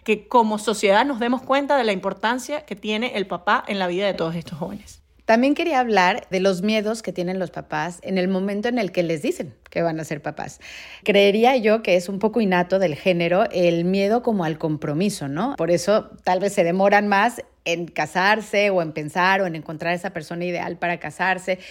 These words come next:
Speaker 2: Y después, ese momento clave para ellos cuando reciben el "vas a ser papá", ¿no? El "estoy embarazada, vas a ser papá".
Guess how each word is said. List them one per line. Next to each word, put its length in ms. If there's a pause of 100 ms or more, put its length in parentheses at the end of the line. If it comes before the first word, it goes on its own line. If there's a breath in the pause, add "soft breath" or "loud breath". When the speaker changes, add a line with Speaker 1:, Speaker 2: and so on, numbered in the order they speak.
(180 loud breath)
Speaker 2:
Y 100
después, 520 (240 loud breath)
ese 300
momento 520
clave 300
para 300
ellos 220
cuando 220
reciben 520
el 140
"vas 280
a 80
ser 220
papá", 560
¿no? 160
El 180
"estoy 320
embarazada, 720
vas 180
a 60
ser 240
papá". 400